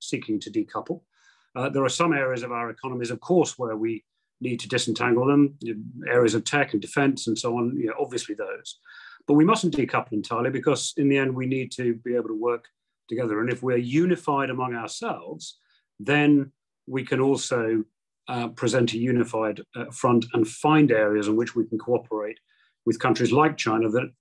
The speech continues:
you know, otherwise will be, uh, competitors. Uh, and, and it's in navigating that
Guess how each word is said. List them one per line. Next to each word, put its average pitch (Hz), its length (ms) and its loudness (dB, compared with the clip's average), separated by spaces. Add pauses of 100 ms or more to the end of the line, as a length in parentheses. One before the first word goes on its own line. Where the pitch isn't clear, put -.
(160)
you 110 160 -4
know, 117 140 -10
otherwise 113 500 2
will 113 160 2
be, 107 340 0 (540)
uh, 110 240 -6
competitors. - 760 -6 (160)
Uh, 117 260 0 (140)
and, 135 240 4
and 139 100 2
it's 135 160 0
in 139 240 6 (340)
navigating 143 600 4
that 151 180 -2